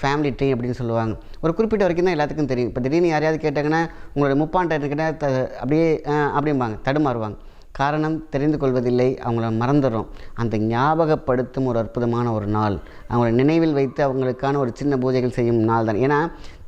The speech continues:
நம்மளுடைய, கண்டிப்பா நல்லா தெரியும், ஆசீர்வாதம் என்பது ஆ என்றால் பெருசு, சீர்னா பேலன்ஸ், வாதம் என்றால் பஞ்சபூதத்தை அனைத்தையும் அள்ளி கொட்டி கொடுக்கக்கூடிய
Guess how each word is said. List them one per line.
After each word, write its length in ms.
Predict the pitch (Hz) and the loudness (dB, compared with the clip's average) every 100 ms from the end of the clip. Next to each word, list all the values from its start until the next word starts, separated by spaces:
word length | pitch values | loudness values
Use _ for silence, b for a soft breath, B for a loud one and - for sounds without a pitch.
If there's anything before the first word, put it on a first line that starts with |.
| - | 0
நம்மளுடைய, 400 | 143 143 143 131 | 2 4 2 2
கண்டிப்பா 420 | 135 160 190 202 | 2 2 4 2
நல்லா 200 | 165 160 | 2 0
தெரியும், 280 | 151 147 156 | 0 -2 -2
ஆசீர்வாதம் 760 | 117 165 196 202 180 151 151 147 | -2 -2 -2 -2 0 2 2 0
என்பது 280 | 135 143 | 0 0
ஆ 200 | 135 135 | 0 0
என்றால் 360 | 160 151 135 120 | 0 0 -2 -2
பெருசு, 340 | 139 131 151 127 | -4 -4 -4 -2
சீர்னா 320 | 160 151 143 123 | 0 2 0 2
பேலன்ஸ், 360 | 120 131 139 127 | 2 2 0 0
வாதம் 320 | 127 139 139 | 0 2 0
என்றால் 260 | 127 139 143 | 0 -2 -2
பஞ்சபூதத்தை 460 | 127 139 135 123 123 | -2 -2 -2 -2 -2
அனைத்தையும் 400 | 127 127 135 113 | -2 -2 -2 0
அள்ளி 300 | 127 151 156 | 2 2 0
கொட்டி 260 | 127 135 | -4 -4
கொடுக்கக்கூடிய 600 | 143 131 123 123 120 147 | -4 -2 -2 0 2 2